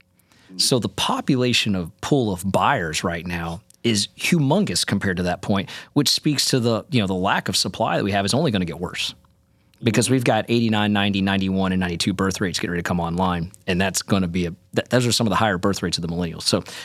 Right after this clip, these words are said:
to your point, there's, uh, there's not enough supply looming in the background because maybe the builders have learned from their mistake. They're not doing as much, and that, that's gonna show up. And it's gonna be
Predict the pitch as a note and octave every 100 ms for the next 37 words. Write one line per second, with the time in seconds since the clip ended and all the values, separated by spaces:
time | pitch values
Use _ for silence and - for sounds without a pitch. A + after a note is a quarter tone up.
0 | - - C3 G#2 C3 A#2+ F#2 G2 G2 F#2+
1 | G2+ G#2+ A2+ G#2+ G#2 G2 F#2+ - F#2 -
2 | F#2+ F#2+ G2+ G2+ G2 F#2 F#2 G2+ G2+ F2+
3 | F2+ F2+ G2 G#2 G2 G2 F#2 F2+ F#2+ F#2
4 | F2 G#2+ G#2 G2 F#2+ F#2 - F2+ E2+ F2
5 | - F#2 F2+ - - - F#2+ F#2+ F2+ F2+
6 | A2+ G2 F#2 F2+ - G#2+ C3+ - G#2+ -
7 | G2+ E2 F#2 E2 D#2 - _ G2+ F2+ F2
8 | - - - - F#2+ - G#2 F2+ F2+ F2+